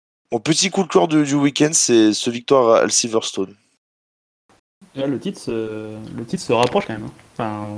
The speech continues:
Speaker 1: Ouais,
Speaker 2: il a,
Speaker 1: le titre
Speaker 2: il
Speaker 1: se
Speaker 2: a
Speaker 1: rapproche
Speaker 2: bien
Speaker 1: grandement.
Speaker 2: dans son sens.
Speaker 1: Oui,
Speaker 2: Il a
Speaker 1: parce
Speaker 2: pas
Speaker 1: qu'il
Speaker 2: fait
Speaker 1: reste,
Speaker 2: trop, mais
Speaker 1: euh, il reste sept Grands Prix de, de moto.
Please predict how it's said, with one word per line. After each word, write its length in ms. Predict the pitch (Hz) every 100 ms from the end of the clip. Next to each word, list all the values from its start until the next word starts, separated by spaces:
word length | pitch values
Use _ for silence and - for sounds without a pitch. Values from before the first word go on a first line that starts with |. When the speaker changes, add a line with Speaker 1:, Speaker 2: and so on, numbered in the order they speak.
| 107 -
Speaker 1:
Ouais, 160 | 127 131
Speaker 2:
il 60 |
a, 80 | 110
Speaker 1:
le 80 | 104
titre 100 | 107
Speaker 2:
il 60 |
Speaker 1:
se 120 | 107 110
Speaker 2:
a 100 | 123
Speaker 1:
rapproche 220 | 120 -
Speaker 2:
bien 80 | 123
Speaker 1:
grandement. 360 | 117 135 143
Speaker 2:
dans 0 |
son 220 | - 113 156
sens. 140 | - - - _ _ _ _ _ _ _ _
Speaker 1:
Oui, 100 | -
Speaker 2:
Il 40 | 143
a 40 |
Speaker 1:
parce 140 | 127 120
Speaker 2:
pas 60 |
Speaker 1:
qu'il 140 | - 123
Speaker 2:
fait 60 |
Speaker 1:
reste, 240 | 127 202 -
Speaker 2:
trop, 100 | 131
mais 60 |
Speaker 1:
euh, 220 | 131 127 -
il 140 | 127
reste 380 | 120 131 - 139
sept 260 | 131 - 160
Grands 220 | 151 156
Prix 280 | - 170 214 _ _ _ _ _ _ _ _ _
de, 200 | 113 117
de 120 | 117
moto. 460 | 120 120 117 147 190